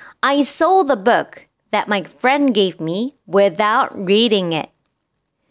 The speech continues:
So first of all, the book that I received from my friend. This is a relative clause. It becomes 友達にもらった本。友達にもらっ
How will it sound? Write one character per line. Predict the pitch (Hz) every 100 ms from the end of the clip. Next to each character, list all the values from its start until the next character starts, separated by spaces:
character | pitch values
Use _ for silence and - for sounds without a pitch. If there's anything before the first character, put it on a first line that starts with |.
| _ _
So | -
first | 240 269 277
of | 220 190
all, | 165 143 - _
the | - 247
book | 196 269 392 - - -
that | 220 214
I | 202 190 - -
received | 196 190 - 254 233 240
from | - - 202 190
my | 180
friend. | 170 - 160 139 - _
This | 220 233
is | 220
a | 185
relative | 170 220 220 180 156
clause. | - - - - _ _ _ _ -
It | 185
becomes | 165 185 185 254 - _ _ _ -
友 | 269 294 359
達 | 392 381 370 339
に | 330 330
も | 294 294
ら | 277
っ | 277 -
た | 381 403
本。 | 233 143 - _ _ _ _ -
友 | 240 254 277
達 | 277 277 262
に | 247
も | 233 233
ら |
っ | 214